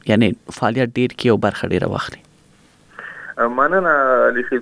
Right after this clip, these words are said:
Speaker 2: صاحب محترم. داسې ده چې دلته اکثره کسان چې راغلي دي، یا په دندو کې مصروف دي، یا په کارونو کې مصروف دي، یا یې داسې فعاله ونډه نه خوښیږي، یا یې فامیلونه په افغانستان کې له خطر سره مخ دي، په دې خاطر دوی نه غواړي چې میډیا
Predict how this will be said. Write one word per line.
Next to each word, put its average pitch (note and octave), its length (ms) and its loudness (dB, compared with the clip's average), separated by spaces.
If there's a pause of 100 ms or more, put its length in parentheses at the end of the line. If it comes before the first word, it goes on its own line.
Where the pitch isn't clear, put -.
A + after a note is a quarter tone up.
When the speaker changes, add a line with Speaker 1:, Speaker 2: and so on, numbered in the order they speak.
Speaker 2:
صاحب B2 120 -2
محترم. A#2+ 420 0
داسې C3 340 -2
ده C3+ 80 4
چې - 120 -4 (100)
دلته A2+ 220 -2
اکثره A2 360 0
کسان A2 440 -4
چې G#2+ 180 -6
راغلي G2+ 460 0
دي، G2 140 -10 (440)
یا G2 80 2
په G2 240 -4
دندو G#2 240 -2
کې - 140 -14 (100)
مصروف F#2 340 -8
دي، F#2+ 80 -2
یا F#2+ 60 4
په F#2+ 140 -4 (100)
کارونو G#2 280 0
کې G#2 220 -10
مصروف G#2 400 -4
دي، A2 120 -2
یا C3 100 4
یې B2+ 80 0
داسې A#2+ 260 0 (120)
فعاله B2+ 340 2
ونډه B2+ 360 0 (100)
نه C3+ 40 -2
خوښیږي، G#2+ 560 -4 (160)
یا G#2+ 140 6
یې G#2+ 120 -2
فامیلونه G2+ 440 -2
په F#2+ 140 0
افغانستان F#2+ 600 0
کې - 140 -8
له F2+ 140 -2
خطر G2 360 -2
سره F#2+ 140 2
مخ G2+ 320 -6
دي، - 60 -12
په - 140 -6
دې G2 160 -4 (100)
خاطر G2 240 2
دوی F#2+ 220 -12
نه G2 180 -2
غواړي F#2+ 280 0 (520)
چې - 60 -12 (100)
میډیا G2 300 2